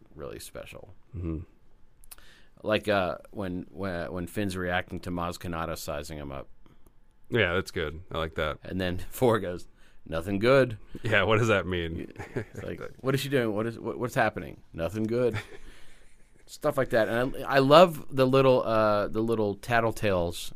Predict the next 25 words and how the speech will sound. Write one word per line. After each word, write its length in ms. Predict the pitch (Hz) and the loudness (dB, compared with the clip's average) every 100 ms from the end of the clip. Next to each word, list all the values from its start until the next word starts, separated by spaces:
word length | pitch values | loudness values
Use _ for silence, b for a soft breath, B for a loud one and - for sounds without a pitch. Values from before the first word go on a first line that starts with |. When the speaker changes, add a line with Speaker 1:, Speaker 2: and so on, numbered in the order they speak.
| - - - | -12 -16 -10
Speaker 1:
the, 200 | 98 85 | -4 -2
the 120 | 98 | 0
ones 340 | 98 113 117 113 | 4 4 4 0
for 140 | 117 | -4
the 60 | 107 | -4
F-, 120 | 104 - | -6 0
First 280 | 117 110 110 | 0 2 2
Order 140 | 104 | 2
and 60 | 101 | 2
the 60 | |
ones 220 | 98 101 - | 0 0 -4
for 60 | |
the 100 | 95 | -4
Resistance 600 | 92 92 95 - 87 - | -4 -4 -6 -4 -6 -8
inside 560 | - 95 85 - 90 87 | -8 -6 -4 -2 0 0
Maz's 500 | 85 87 85 82 82 | 0 -2 -2 -8 -10
bar. 460 | - 92 92 98 - b b b b b b | -2 2 4 2 -2 b b b b b b
'Cause 180 | - 104 | 0 2
there's 120 | 104 | 4
that 160 | 98 90 | 2 0
sultry, 580 | - 117 113 - 113 107 | 2 4 4 4 4 6
like, 240 | 101 98 | 4 2
girl 400 | 120 120 110 101 | 6 8 10 8
that's, 300 | 95 92 - | 4 0 -4
Speaker 2:
Mm-hmm. 720 | 78 - - - - 90 82 | -10 -12 -16 -20 -6 -4 -4